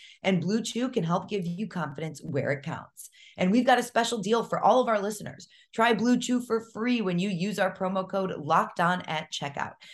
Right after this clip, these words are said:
Pay just five dollars for shipping. That's blue chew dot com,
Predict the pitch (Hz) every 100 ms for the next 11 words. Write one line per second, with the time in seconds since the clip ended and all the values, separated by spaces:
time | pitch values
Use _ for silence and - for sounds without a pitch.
0 | - 208 185 135 202 247 247 - - 208
1 | 247 233 220 196 202 196 196 196 180 269
2 | 220 143 - - - - 170 - 240 254
3 | 247 262 175 175 254 214 202 185